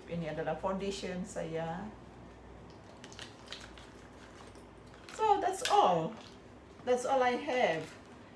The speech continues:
to show you. Tiada banyak barang-barang. Saya ini simple saja kalau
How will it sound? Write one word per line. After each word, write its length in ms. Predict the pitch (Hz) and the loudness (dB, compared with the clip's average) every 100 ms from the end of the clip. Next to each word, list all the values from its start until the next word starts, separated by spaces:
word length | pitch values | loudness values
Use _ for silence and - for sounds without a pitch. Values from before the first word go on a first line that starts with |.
| - - | -10 0
to 80 | 202 | 0
show 320 | - 240 226 | 4 4 6
you. 320 | 202 160 143 147 - - - - - - - - - - - - - - - - - - | 6 4 -2 -6 -12 -18 -18 -18 -18 -20 -20 -18 -18 -18 -16 -14 -14 -14 -16 -18 -18 -4
Tiada 320 | 196 196 202 | 0 4 4
banyak 320 | 190 190 185 180 | 4 0 -2 -2
barang-barang. 840 | 175 170 170 160 135 135 147 170 - - - - - - - | -2 -2 -2 -4 -4 -8 -10 -14 -16 -18 -18 -18 -18 -18 -6
Saya 160 | 208 214 | -2 0
ini 80 | 233 | 0
simple 320 | 233 208 226 | 0 0 -2
saja 240 | - 180 | -2 -2
kalau 240 | 185 175 | 0 0